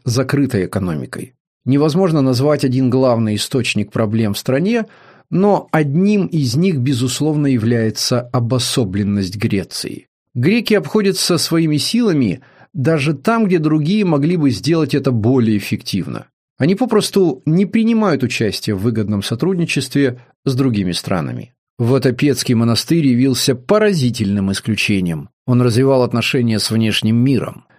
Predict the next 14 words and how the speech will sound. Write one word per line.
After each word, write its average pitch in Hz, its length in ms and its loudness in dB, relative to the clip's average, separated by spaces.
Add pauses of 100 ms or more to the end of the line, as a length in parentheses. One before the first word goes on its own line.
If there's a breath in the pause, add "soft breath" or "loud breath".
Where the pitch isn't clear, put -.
(200 soft breath)
Широко 160 400 2
известно, 143 480 2
что 123 200 -2
до 110 120 0
скандала 120 680 2
принц 127 600 -2
Чарльз 160 800 -2 (240)
три 139 180 2
года 117 320 0
подряд 110 560 0
приезжал 101 520 0
летом 95 380 -2
в 85 80 -12
монастырь 87 640 -4